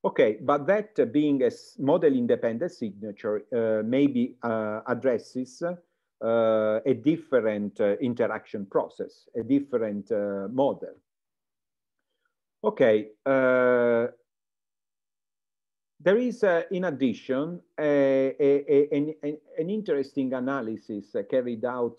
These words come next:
by the COSINE, uh, uh, collaboration, where, uh, they, uh, address, um, this, uh, incompatibility with the standard fit, uh, even, uh, with, uh, uh, dama phase one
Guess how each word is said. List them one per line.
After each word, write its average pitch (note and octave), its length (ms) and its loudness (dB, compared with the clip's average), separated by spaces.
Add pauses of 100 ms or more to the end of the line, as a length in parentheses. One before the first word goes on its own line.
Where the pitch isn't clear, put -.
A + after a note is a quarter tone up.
(160)
by A2 140 -4
the G#2 140 -8
COSINE, A#2 720 -6
uh, G2 140 -6 (600)
uh, A2 120 -4
collaboration, A2+ 1040 -2 (420)
where, D#3 540 4
uh, - 100 -4
they, D3+ 640 2 (100)
uh, B2+ 300 0
address, C3+ 640 -4
um, B2 220 -2 (120)
this, C#3+ 480 -2
uh, B2 240 2
incompatibility B2+ 1400 -4
with A2+ 320 -8
the G#2+ 120 -6
standard A2 500 -4 (100)
fit, A2+ 180 -6 (180)
uh, C3 100 0 (540)
even, C#3 440 0
uh, A#2 200 -4
with, A2+ 440 -6
uh, A2 380 0 (460)
uh, G2+ 640 -6
dama B2+ 360 0
phase A2 240 -4
one A2 560 -6